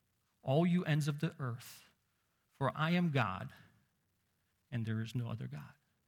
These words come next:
That young man was cut to the heart. Do you know what the name of that guy was? Charles Spurgeon.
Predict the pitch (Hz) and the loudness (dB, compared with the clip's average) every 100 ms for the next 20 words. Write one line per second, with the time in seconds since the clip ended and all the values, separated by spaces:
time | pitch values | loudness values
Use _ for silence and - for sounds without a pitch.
0 | _ _ _ _ _ _ _ _ _ _ | _ _ _ _ _ _ _ _ _ _
1 | _ _ _ _ _ _ _ _ _ - | _ _ _ _ _ _ _ _ _ -2
2 | 127 143 139 139 139 113 107 113 - _ | -2 0 -2 0 0 0 -2 -6 -14 _
3 | _ _ _ _ 117 101 - 131 117 - | _ _ _ _ -8 -8 -6 -8 -8 -14
4 | - _ _ _ _ _ _ _ _ _ | -20 _ _ _ _ _ _ _ _ _
5 | _ 113 110 143 - - _ _ _ _ | _ -10 -6 -4 -6 -14 _ _ _ _
6 | _ _ _ _ _ _ _ _ _ _ | _ _ _ _ _ _ _ _ _ _
7 | 123 123 120 113 151 143 127 123 120 120 | -8 -6 -6 -8 -10 -2 -2 0 -4 -4
8 | 123 127 127 135 - - _ _ _ _ | -4 -4 -6 -10 -14 -20 _ _ _ _
9 | _ _ _ _ _ _ _ _ _ _ | _ _ _ _ _ _ _ _ _ _
10 | - 101 107 - 107 95 - | -14 -12 -10 -14 -12 -12 -12